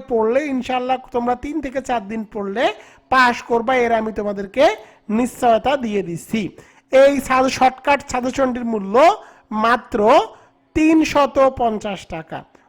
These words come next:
তোমরা যারা যারা এই সাজেশনটি নিতে চাও, তারা আমার WhatsApp-এ এস এম এস করো। আমার WhatsApp নম্বর জিরো ওয়ান সেভেন ডাবল ফোর ডাবল ফাইভ নাইন ফোর সেভেন ফাইভ। এই নম্বরে এস এম এস করে লিখবা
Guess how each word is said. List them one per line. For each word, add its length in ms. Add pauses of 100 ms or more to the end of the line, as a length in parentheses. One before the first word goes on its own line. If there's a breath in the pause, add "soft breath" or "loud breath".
তোমরা 260
যারা 220
যারা 220
এই 100
সাজেশনটি 540
নিতে 280
চাও, 320 (300 loud breath)
তারা 220
আমার 220
WhatsApp-এ 600
এস 120
এম 100
এস 140
করো। 280 (300 soft breath)
আমার 260
WhatsApp 500
নম্বর 500 (320 soft breath)
জিরো 240
ওয়ান 240
সেভেন 540
ডাবল 380
ফোর 220
ডাবল 340
ফাইভ 320
নাইন 300
ফোর 260
সেভেন 360
ফাইভ। 240 (440 soft breath)
এই 320
নম্বরে 480
এস 180
এম 120
এস 140
করে 240
লিখবা 640